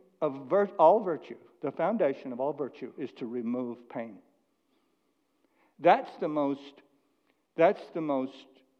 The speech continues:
righteous impulse that God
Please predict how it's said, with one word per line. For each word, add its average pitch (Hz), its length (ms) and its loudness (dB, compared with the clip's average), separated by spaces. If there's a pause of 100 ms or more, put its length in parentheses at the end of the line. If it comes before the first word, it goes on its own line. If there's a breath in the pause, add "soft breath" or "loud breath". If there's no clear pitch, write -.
righteous 190 540 -2 (160)
impulse 160 500 -6 (800)
that 123 240 -4
God 147 380 4